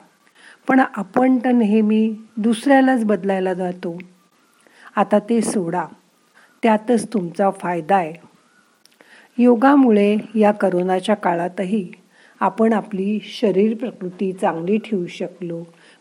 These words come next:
मन शांत ठेवू शकलो. केवढी मोठी देणगी आहे ही योगाची,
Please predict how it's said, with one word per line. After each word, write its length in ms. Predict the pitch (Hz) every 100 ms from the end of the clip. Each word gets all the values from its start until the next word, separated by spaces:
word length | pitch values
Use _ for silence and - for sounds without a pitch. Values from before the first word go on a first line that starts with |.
| -
मन 300 | 226 254 277
शांत 540 | - 247 190 170 170
ठेवू 320 | 185 190 196
शकलो. 540 | 170 190 175 175 170 170 - _ _
केवढी 260 | - 294 302
मोठी 380 | 294 277 - 247
देणगी 480 | 220 220 208 190 214
आहे 280 | 208 180
ही 240 | 196 185 196
योगाची, 680 | 185 165 175 170 - 180